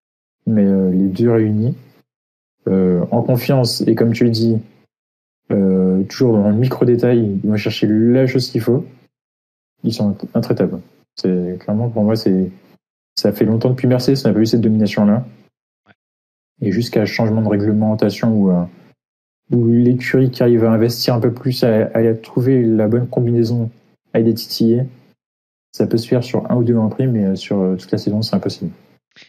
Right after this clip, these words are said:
Speaker 2: Bah, d'ailleurs, on, on aura l'occasion d'en, d'en reparler pour, euh, le prochain Grand Prix, euh, vers Barcelone, où, euh, il va y avoir des packs d'optimisation,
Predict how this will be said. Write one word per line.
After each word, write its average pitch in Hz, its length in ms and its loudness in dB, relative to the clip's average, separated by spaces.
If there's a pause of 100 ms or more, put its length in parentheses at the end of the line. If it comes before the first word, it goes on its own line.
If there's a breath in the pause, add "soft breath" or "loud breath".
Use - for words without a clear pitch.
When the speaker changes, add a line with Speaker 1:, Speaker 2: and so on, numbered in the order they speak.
(240 soft breath)
Speaker 2:
Bah, 98 80 -12
d'ailleurs, 107 240 0
on, 98 360 -12 (100)
on 107 120 -20
aura 101 160 -2
l'occasion 101 440 -10
d'en, 101 240 -20
d'en 101 100 -20
reparler 110 320 -6
pour, 98 320 -20
euh, 92 180 -20 (240)
le 104 80 -20
prochain - 320 -8
Grand 98 160 -16
Prix, 151 220 -8 (240)
euh, 95 560 -20 (280)
vers 92 120 -14
Barcelone, 117 540 -10 (600 loud breath)
où, 107 160 -8
euh, 95 360 -4
il 92 40 -18
va 101 60 -10
y 98 60 -4
avoir 98 160 -2
des 95 100 -10
packs - 220 -6
d'optimisation, 113 720 -8